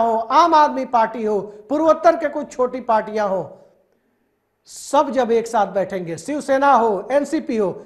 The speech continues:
शरद पवार के गुट वाली एनसीपी और उद्धव ठाकरे के गुट वाली शिवसेना, जब ये तमाम दल इकट्ठे होंगे, तब वहां सबसे बड़ा सवाल यही होगा।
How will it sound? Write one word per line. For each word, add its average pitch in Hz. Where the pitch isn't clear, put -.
शरद 254
पवार 254
के 254
गुट 226
वाली 240
एनसीपी 247
और 330
उद्धव 269
ठाकरे 240
के 254
गुट 233
वाली 220
शिवसेना, 190
जब 247
ये 254
तमाम 269
दल 262
इकट्ठे 240
होंगे, 196
तब 190
वहां 196
सबसे 196
बड़ा 185
सवाल 170
यही 143
होगा। 131